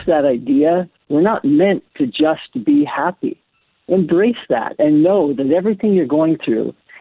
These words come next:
is gonna make you happier down the road because of what you went through here. Um, life is a journey. It's meant to be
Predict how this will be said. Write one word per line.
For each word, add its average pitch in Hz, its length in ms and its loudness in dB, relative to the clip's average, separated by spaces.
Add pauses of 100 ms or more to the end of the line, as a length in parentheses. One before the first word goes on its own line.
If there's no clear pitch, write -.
is 151 160 0
gonna 170 220 2
make 185 260 0
you 147 100 2
happier 165 640 0
down 139 260 0
the 131 80 2
road 123 460 2
because 139 380 -2
of 123 120 -4
what 135 140 0
you 123 140 -2
went 120 240 -2
through 123 160 -2
here. 120 400 0 (340)
Um, 120 380 -2 (1000)
life 196 280 -2
is 214 100 2
a 196 60 2
journey. 147 420 0
It's 120 160 -6
meant 147 260 0
to 156 80 -4
be 135 180 0